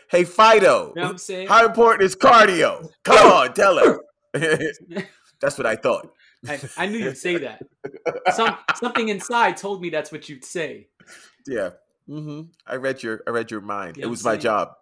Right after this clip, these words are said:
Speaker 2: That's my
Speaker 1: to know what
Speaker 2: job.
Speaker 1: you were thinking.
Speaker 2: You know what I'm saying? Um, all right, yeah, my tips are,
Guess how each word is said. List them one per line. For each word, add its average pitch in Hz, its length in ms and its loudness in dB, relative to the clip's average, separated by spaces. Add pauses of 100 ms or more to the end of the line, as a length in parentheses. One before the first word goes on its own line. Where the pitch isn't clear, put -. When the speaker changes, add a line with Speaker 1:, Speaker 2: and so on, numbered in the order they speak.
(120)
Speaker 2:
That's - 140 -20
my 156 100 -20
Speaker 1:
to 113 80 -14
know 107 100 -4
what 98 80 -6
Speaker 2:
job. 92 40 -16
Speaker 1:
you 98 60 -10
were 85 80 -10
thinking. 82 340 -14
Speaker 2:
You - 80 -20
know - 20 -20
what - 60 -20
I'm 147 40 -20
saying? 151 380 -20 (340)
Um, 175 420 0
all 196 120 0
right, 190 140 -4
yeah, 202 180 0
my 185 180 -2
tips 202 440 -6
are, 160 460 -2